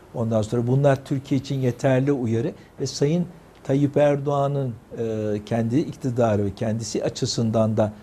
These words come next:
son derece ciddi, e, te-, tehdit ve tehlikeler, e, bu süreçte barınıyor. Bunu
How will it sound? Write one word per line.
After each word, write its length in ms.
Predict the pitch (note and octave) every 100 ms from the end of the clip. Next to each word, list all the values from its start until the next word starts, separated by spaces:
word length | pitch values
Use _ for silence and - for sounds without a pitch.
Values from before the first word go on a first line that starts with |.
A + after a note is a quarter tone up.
| -
son 260 | - A2+
derece 360 | A2 G#2+ A#2 G#2+
ciddi, 360 | A2 G2+ A#2+ A2+ D#2 - -
e, 180 | G#2+ G#2
te-, 260 | - G#2+ A2 -
tehdit 420 | G#2+ G2 C#3+ -
ve 120 | A#2+
tehlikeler, 720 | A2 A2+ G#2+ G#2 A#2 G#2+ A2 G#2+ - - -
e, 140 | G#2+ A#2+
bu 60 |
süreçte 540 | G#2+ A2+ G#2 F#2+ A#2+ G#2
barınıyor. 360 | G#2 G2 F#2+ F#2 - - -
Bunu 260 | A#2 B2+